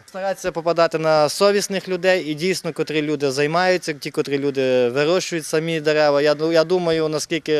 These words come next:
так як я, наскільки стараюся людині продати по совісті, пояснити і навіть провести обрізку, і консультації дати, чи так, чи по телефоні дати консультацію, щоб було завжди як найкраще, хто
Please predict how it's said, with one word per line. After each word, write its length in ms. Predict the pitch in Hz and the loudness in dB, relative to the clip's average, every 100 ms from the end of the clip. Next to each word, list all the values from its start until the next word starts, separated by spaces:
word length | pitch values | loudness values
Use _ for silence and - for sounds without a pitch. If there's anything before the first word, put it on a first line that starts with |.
| 143 143 139 131 | 0 0 -2 -4
так 180 | - 147 | -2 0
як 160 | 147 185 | 0 2
я, 120 | 185 | 0
наскільки 720 | 185 160 175 175 170 165 160 | 0 -4 -6 -2 2 4 2
стараюся 440 | 147 170 165 160 156 | 0 2 2 2 -2
людині 260 | 160 160 | -4 -4
продати 400 | 156 151 156 156 | -2 0 2 0
по 160 | - 151 | -2 -4
совісті, 500 | 175 175 170 - 156 | 0 2 2 -2 -6
пояснити 880 | 139 143 139 - 160 160 160 151 143 | -2 0 0 -2 -4 -2 0 0 0
і 300 | 139 143 139 131 | -2 0 0 2
навіть 260 | 151 139 139 | 2 2 -2
провести 440 | 147 151 139 151 | 0 2 2 -2
обрізку, 540 | 139 151 170 170 - 147 | -2 0 0 -2 -4 -6
і 40 | |
консультації 640 | 143 127 143 170 170 165 | -6 -8 0 0 2 0
дати, 280 | 151 151 147 | 0 0 0
чи 240 | - 135 | -2 -4
так, 280 | 120 160 170 | 0 0 0
чи 120 | - | -4
по 120 | 139 131 | -10 -6
телефоні 480 | 135 135 170 165 | -6 -4 -2 -2
дати 220 | 151 143 151 | -2 -4 -4
консультацію, 760 | 143 147 139 143 135 143 139 - - - | -8 -8 -4 -2 -2 -6 -6 -8 -18 -14
щоб 180 | - 147 | -8 -4
було 220 | 156 165 | 2 2
завжди 300 | 147 147 160 | 2 0 0
як 160 | 165 160 | 0 0
найкраще, 540 | 156 156 127 107 123 | -4 0 0 0 -6
хто 140 | - | -12